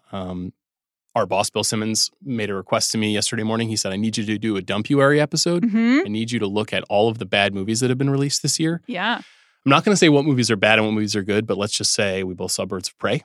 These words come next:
Speaker 2: <laughs> I did.
Speaker 1: Um, we'll be seeing Sonic the Hedgehog.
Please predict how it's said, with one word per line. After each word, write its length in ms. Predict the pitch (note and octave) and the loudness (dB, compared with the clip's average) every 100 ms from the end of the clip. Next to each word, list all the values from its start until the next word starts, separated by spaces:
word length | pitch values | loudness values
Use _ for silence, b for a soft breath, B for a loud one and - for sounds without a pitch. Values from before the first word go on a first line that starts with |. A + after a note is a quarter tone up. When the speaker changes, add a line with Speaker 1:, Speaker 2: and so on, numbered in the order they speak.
| _ | _
Speaker 2:
<laughs> 200 | - - | -18 -2
I 1000 | A3 G#3+ G3+ B3+ - B3+ - - G#2+ G#2 | 0 2 4 4 4 2 0 -8 -4 -2
did. 100 | F#2+ | 0
Speaker 1:
Um, 280 | F2 F#2+ G2 | 0 -2 -6
we'll 120 | G2+ F#2+ | -6 -4
be 100 | G2 | -4
seeing 220 | - F2+ | -4 -4
Sonic 320 | - F#2 F2+ | -4 -4 -8
the 60 | - | -8
Hedgehog. 400 | G2+ A#2 D#3+ | -6 -4 -6